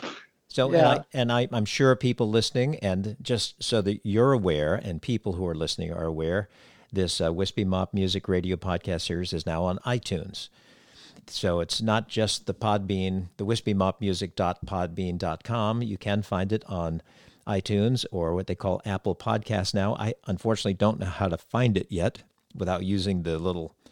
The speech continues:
Speaker 1: thing that's about forty-five letters and numbers and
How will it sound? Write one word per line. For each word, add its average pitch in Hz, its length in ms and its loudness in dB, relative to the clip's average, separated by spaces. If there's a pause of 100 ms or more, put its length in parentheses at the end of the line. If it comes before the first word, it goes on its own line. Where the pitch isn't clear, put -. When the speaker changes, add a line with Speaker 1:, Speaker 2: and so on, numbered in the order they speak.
(240)
Speaker 1:
thing 107 200 2
that's 92 180 -2
about 90 320 -2 (580)
forty-five 95 720 2 (1400)
letters 110 360 6
and 92 140 4
numbers 98 400 4
and 85 240 -2